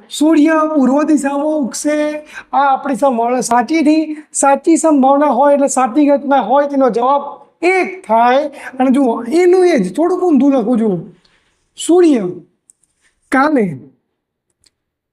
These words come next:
પશ્ચિમ દિશામાં, કઈ દિશામાં? પશ્ચિમ દિશામાં ઉગશે. મને એમ કહો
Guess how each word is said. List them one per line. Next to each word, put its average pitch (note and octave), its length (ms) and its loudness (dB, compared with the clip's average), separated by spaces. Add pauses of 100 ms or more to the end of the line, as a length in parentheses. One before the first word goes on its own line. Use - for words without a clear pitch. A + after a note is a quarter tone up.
(380)
પશ્ચિમ D#4 540 2
દિશામાં, A#3+ 500 0
કઈ E4 120 -2
દિશામાં? D4 600 0 (380)
પશ્ચિમ D#4+ 480 0
દિશામાં C4+ 500 0
ઉગશે. A#3 540 -6 (3250)
મને D4+ 220 2
એમ D#4+ 220 0
કહો A3+ 360 -2